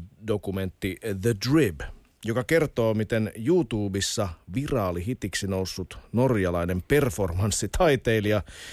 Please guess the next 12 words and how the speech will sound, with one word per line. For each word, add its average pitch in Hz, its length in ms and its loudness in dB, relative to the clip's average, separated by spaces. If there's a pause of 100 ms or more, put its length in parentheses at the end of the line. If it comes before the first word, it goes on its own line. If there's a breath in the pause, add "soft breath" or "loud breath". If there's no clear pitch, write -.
(240 loud breath)
päätyi 131 400 4
Kaliforniaan 113 880 2
Hollywoodiin 104 580 0
tehdäkseen 107 520 -2
mainosvideoita 107 880 0
isolle 98 460 -2
energiajuomayhtiölle. 92 1400 -2 (880)
Tarkoitus 120 520 2
oli 165 120 4
luoda 170 280 6 (140)
oikealla 117 460 0
tappeluilta, 110 760 -4